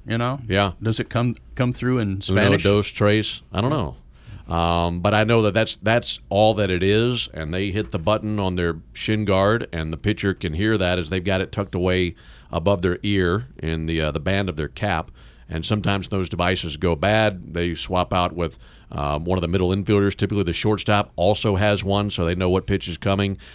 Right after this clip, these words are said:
Speaker 2: And I know that, uh, oh, here's the tarp coming out on the field right now at, uh,
Speaker 1: Shoot.
Speaker 2: one o'clock in the afternoon.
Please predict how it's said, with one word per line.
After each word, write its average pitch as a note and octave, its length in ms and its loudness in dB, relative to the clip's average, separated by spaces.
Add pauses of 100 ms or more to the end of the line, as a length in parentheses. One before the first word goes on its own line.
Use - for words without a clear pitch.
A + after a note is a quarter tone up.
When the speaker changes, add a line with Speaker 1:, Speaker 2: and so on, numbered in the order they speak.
(240)
Speaker 2:
And F2 140 2
I - 20 2
know G#2 220 4
that, F#2+ 260 -4
uh, F2+ 440 4 (180)
oh, D#2 140 -2
here's E2+ 220 0
the - 60 -6
tarp E2+ 300 0
coming D#2+ 200 -4
out D2+ 80 -2
on D#2 60 -2
the D#2 60 -2
field E2 280 -2
right E2+ 180 0
now E2+ 360 0 (160)
at, D#2 60 -6
uh, D2 80 -4
Speaker 1:
Shoot. E2+ 580 0
Speaker 2:
one E2+ 240 -2
o'clock E2+ 340 -2
in F2 60 -6
the E2 60 -2
afternoon. D#2+ 420 -4